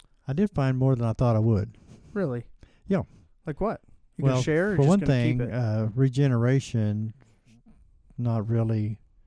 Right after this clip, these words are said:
Speaker 1: a word that's frequented in the Bible, although
Speaker 2: Its principle is
Speaker 1: Yes, but, uh, Titus,
Speaker 2: born
Speaker 1: uh,
Speaker 2: again.
Speaker 1: what is that?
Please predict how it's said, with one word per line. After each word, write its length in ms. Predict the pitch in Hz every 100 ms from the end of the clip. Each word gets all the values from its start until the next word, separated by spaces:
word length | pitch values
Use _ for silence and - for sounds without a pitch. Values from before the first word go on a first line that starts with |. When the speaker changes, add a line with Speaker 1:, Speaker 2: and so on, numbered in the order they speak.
| _ _ _ _ _ _ -
Speaker 1:
a 60 |
word 360 | 110 113 117 120
that's 300 | 110 - - - _ _
frequented 520 | - 156 - 110 101 104
in 120 | 98
the 80 | 98
Bible, 460 | 104 101 107 147 - _ _ _ _
although 400 | 123 117 120 117 - _ _ _ _
Speaker 2:
Its 180 | 147 -
principle 500 | - 202 - 139 123
is 380 | 117 127 - - -
Speaker 1:
Yes, 340 | 139 101 - - 123
but, 380 | 120 123 117 -
uh, 160 | 120 110
Titus, 600 | - 143 165 147 123 -
Speaker 2:
born 300 | 147 147 151
Speaker 1:
uh, 40 | 147
Speaker 2:
again. 520 | 131 139 117 113 131 - _ _ _ _ _
Speaker 1:
what 120 | - 151
is 160 | 107
that? 200 | 101 -